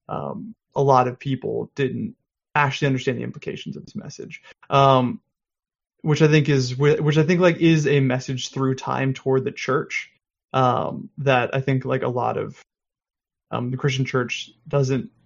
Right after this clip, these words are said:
necessarily, I don't wanna say, like, that I understand, but, like, that there is a, there's an interpretation of, of the gospel that I hold, um, that I think is not represented by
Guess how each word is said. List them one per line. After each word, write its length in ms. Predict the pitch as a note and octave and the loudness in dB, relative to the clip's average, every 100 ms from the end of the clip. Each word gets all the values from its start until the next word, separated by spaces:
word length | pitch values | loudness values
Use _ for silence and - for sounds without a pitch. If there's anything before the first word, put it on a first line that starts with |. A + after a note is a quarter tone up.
| _ | _
necessarily, 920 | - C#3 - C#3 C3 B2+ B2+ B2 B2+ _ _ _ _ _ _ _ _ _ _ _ | -6 -6 -2 0 2 0 -2 -4 -8 _ _ _ _ _ _ _ _ _ _ _
I 80 | F#3 | 6
don't 180 | A#3 C4+ | 8 8
wanna 180 | C#4 C4 | 6 6
say, 140 | A3+ | 8
like, 180 | G#3+ D3+ | 6 6
that 100 | D#3+ | 2
I 100 | B2+ | 2
understand, 320 | C#3 C3 D3+ | 0 -2 -2
but, 100 | D3 | 0
like, 160 | D#3+ D3 | 0 0
that 120 | D#3 | 2
there 180 | F3+ F#3+ | 4 2
is 140 | F3+ | 2
a, 140 | F3 D#3+ | 0 2
there's 240 | D#3+ E3 | 0 0
an 120 | E3 | 0
interpretation 560 | D#3 D#3+ D3 C#3+ C3+ C#3 | 0 0 0 0 0 -2
of, 180 | C3 C3 - | -2 -6 -6
of 140 | C3 | 0
the 100 | C#3 | 0
gospel 400 | C3+ B2 C3 - | 2 -2 -2 -4
that 160 | B2+ - | -4 0
I 440 | C3 B2+ B2 B2+ - _ | 2 2 2 -2 -8 _
hold, 520 | - C3+ A#2 A#2 A#2 - _ _ - | 0 0 0 -4 -6 -10 _ _ -6
um, 440 | B2+ B2 B2+ C3 - _ _ _ _ - C#3 | -4 -2 -4 -8 -12 _ _ _ _ -16 -8
that 240 | D#2+ D2+ - | -6 -6 -6
I 120 | C#3+ | -8
think 260 | - C3+ C3+ | -6 -6 -6
is 140 | C3 | -2
not 220 | B2+ - | -2 -2
represented 520 | C3 C3 G2+ - - | -4 -6 -8 -8 -10
by 400 | - - - - | -10 -8 -8 -10